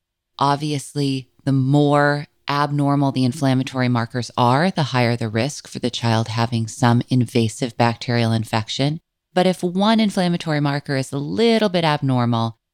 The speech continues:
they don't necessarily say you have to, have to do the L P.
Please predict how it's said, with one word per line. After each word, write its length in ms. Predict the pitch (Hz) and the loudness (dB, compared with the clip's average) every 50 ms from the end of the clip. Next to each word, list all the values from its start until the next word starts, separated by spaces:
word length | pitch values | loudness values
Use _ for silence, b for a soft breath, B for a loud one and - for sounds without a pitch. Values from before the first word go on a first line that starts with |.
| _ | _
they 140 | - 165 160 | -2 0 2
don't 280 | 139 160 160 165 - 101 | 4 4 4 4 2 2
necessarily 680 | 143 131 127 - 143 - - 139 131 127 123 123 127 | 0 0 -2 -4 -10 -8 -4 0 0 0 0 0 -2
say 220 | 120 - - 123 | -4 -4 -2 -2
you 160 | 123 120 117 | 0 0 -2
have 340 | 113 107 - - 117 113 - | -2 -4 -4 -2 -2 -2 -2
to, 100 | - 113 | -2 -4
have 380 | 110 - - - 131 127 - - | -4 -4 -2 -2 -2 -2 -2 -2
to 100 | - 117 | -4 -2
do 160 | 104 110 107 | 0 0 0
the 140 | - 107 - | 0 0 0
L 160 | 110 113 110 | 2 0 0
P. 320 | - - - 113 95 - | -2 -4 -6 -6 -6 -6